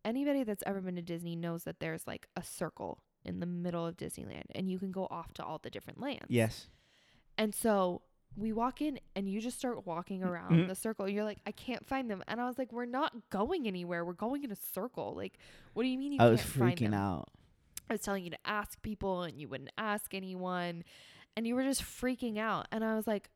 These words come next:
Speaker 1: "Let's just go home. Like, I don't wanna do this anymore. I'm hungry.
Speaker 2: Yeah.
Speaker 1: You don't wanna ask anybody. Uh, it's obviously not in this circle. Like,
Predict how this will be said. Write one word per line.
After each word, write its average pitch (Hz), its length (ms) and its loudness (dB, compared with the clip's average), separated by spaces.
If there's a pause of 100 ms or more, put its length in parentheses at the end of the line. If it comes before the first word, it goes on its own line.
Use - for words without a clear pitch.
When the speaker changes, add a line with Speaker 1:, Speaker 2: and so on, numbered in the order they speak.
(140)
Speaker 1:
"Let's 214 220 4
just 226 160 0
go 190 120 2
home. - 280 -10
Like, - 220 -10
I 190 100 -4
don't 175 280 -10
wanna 202 180 -2
do 208 180 -4
this 185 200 -4
anymore. 180 480 -4
I'm 170 140 -10
hungry. 226 580 -2 (260)
Speaker 2:
Yeah. 101 220 -2 (400)
Speaker 1:
You 202 140 2
don't 214 160 4
wanna 269 120 2
ask 240 300 0
anybody. 214 420 2 (220)
Uh, - 160 -4
it's - 240 -8 (180)
obviously 185 440 4
not 170 260 0
in 139 140 -6
this 113 160 -6
circle. - 520 0
Like, - 220 -6